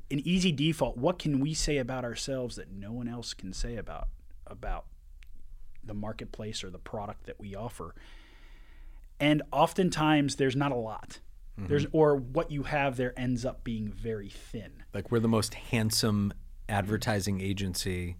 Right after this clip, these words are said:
Speaker 2: marketing and communications firm in Cleveland, Ohio, and the Midwest.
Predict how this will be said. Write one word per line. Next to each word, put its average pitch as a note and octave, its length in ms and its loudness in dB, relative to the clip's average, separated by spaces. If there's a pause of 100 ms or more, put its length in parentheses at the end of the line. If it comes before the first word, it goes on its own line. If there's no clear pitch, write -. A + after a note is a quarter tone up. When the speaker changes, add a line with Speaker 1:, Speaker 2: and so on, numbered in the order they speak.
(480)
Speaker 2:
marketing G2+ 480 4
and - 100 -6
communications F#2+ 720 0
firm F#2 260 -2
in F2+ 80 -4
Cleveland, F#2 340 -4
Ohio, F2+ 480 -2
and F2+ 220 -4
the F2 40 -2
Midwest. E2+ 520 -6